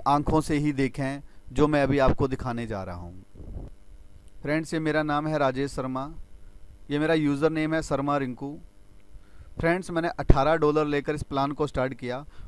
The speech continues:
और एक ही दिन में बत्तीस डॉलर कमाए। Friends, जब मैं कमा सकता हूं तो आप भी कमा सकते हैं। दोस्तों,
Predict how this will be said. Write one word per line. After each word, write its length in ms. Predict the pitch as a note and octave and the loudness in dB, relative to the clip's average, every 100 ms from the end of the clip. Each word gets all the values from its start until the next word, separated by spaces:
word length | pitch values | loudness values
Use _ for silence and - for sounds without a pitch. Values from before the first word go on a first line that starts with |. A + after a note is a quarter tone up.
| - | -4
और 100 | C#3+ | 0
एक 200 | D#3 D#3 | 2 0
ही 120 | D#3+ | -2
दिन 140 | D#3 D#3 | -2 -2
में 180 | D#3+ D3 | 0 0
बत्तीस 340 | C#3 D#3 D3 | -2 -4 -2
डॉलर 300 | C3+ B2+ B2 | 2 2 0
कमाए। 340 | A2 G2+ F2+ - - - - - - - | -2 -6 -8 -12 -18 -20 -20 -20 -20 -4
Friends, 340 | - E3 F3+ C3 | 2 4 2 2
जब 160 | D#3+ E3+ | 0 2
मैं 180 | D#3+ D#3+ | 0 0
कमा 260 | D3+ D3+ | 2 0
सकता 320 | D3 C3 - | 0 -4 -4
हूं 120 | D3+ C#3+ | -2 0
तो 120 | D#3+ | 0
आप 220 | C3+ C3+ | 2 0
भी 120 | C#3 | 0
कमा 260 | C3+ B2+ B2 | -4 -2 -2
सकते 340 | A#2+ G2 A2 | -4 -10 -10
हैं। 220 | G2+ F2+ - - - - - - - - - - - - | -10 -12 -14 -16 -18 -20 -20 -20 -20 -20 -20 -20 -20 0
दोस्तों, 580 | C#3+ D#3 - E3+ E3+ | 4 4 2 0 0